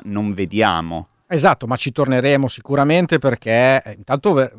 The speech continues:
Speaker 2: vediamo se riusciamo nel mentre a cambiare un po' le condizioni e quindi a raccontare come si è riusciti, magari si è riusciti a reggere gli R L S che mancano. Eh,
Speaker 1: Eh, eh,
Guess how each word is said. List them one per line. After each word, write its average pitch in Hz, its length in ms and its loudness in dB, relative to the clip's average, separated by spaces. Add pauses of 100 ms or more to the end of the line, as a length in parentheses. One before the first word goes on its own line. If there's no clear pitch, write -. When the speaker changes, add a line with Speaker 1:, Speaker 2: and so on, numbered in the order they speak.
Speaker 2:
vediamo 110 480 -4
se 113 160 -10
riusciamo 120 400 -4
nel 110 160 -2
mentre 123 480 -2
a 110 160 0
cambiare 110 400 -4
un 110 80 -4
po' 113 100 -8
le 113 80 -4
condizioni 123 640 -4
e - 160 -12
quindi 120 280 0
a 113 40 4
raccontare 113 760 -2 (360)
come 165 300 2
si - 140 -4
è 127 40 2
riusciti, 151 640 0
magari 123 360 2
si - 100 -4
è 120 60 -2
riusciti 117 340 -6
a 117 80 2
reggere 110 420 0
gli 104 80 -4
R 107 140 -4
L 107 240 -4
S - 180 -12
che - 80 -16
mancano. 127 680 0
Eh, 107 380 2
Speaker 1:
Eh, 107 240 0
eh, 113 60 0